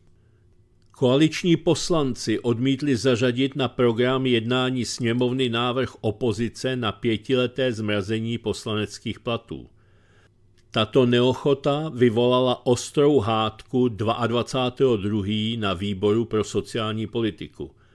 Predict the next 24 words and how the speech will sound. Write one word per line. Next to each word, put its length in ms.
Hlavní 520
roli 360
v 100
ní 180
sehrály 840
ponížené 720
penze. 480
Včera, 600
jedenadvacátého 1040
druhý, 560
jsme 280
chtěli 400
zařadit 580
bod, 400
abychom 540
si 220
to, 400
platy 300
poslanců, 640
poznámka, 760
zmrazili 760
na 160
pět 340
let. 200